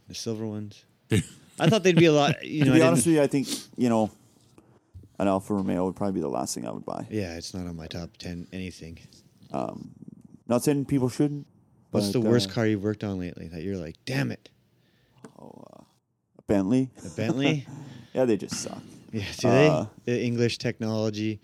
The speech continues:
Speaker 2: It's Shirley Love one, though.
Speaker 3: It's just, or, or, uh, you know what? I worked on a Aston Martin Riptide. Is that what it
Speaker 2: Yeah, Rapide.
Speaker 3: Rapide.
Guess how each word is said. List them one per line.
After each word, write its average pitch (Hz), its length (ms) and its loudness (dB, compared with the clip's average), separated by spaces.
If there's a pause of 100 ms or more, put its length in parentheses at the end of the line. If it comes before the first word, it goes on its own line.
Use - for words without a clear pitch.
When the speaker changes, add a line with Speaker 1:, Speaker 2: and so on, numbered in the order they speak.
(120)
Speaker 2:
It's - 160 -8
Shirley 82 400 -2
Love 90 240 -4
one, 78 180 -8
though. 76 220 -10
Speaker 3:
It's - 160 -20
just, 175 180 0
or, 165 180 6
or, 147 300 6
uh, 131 80 6
you 117 200 6
know 123 60 4
what? 127 140 4
I 117 60 4
worked 107 260 2
on 98 140 2
a 71 240 0 (920)
Aston 107 300 -4
Martin 95 400 -2 (640)
Riptide. 139 680 -4 (500)
Is 123 80 -20
that 120 80 -20
what 131 100 -20
it - 60 -20 (120)
Speaker 2:
Yeah, 107 260 -4 (220)
Rapide. 104 520 -4 (160)
Speaker 3:
Rapide. 107 420 4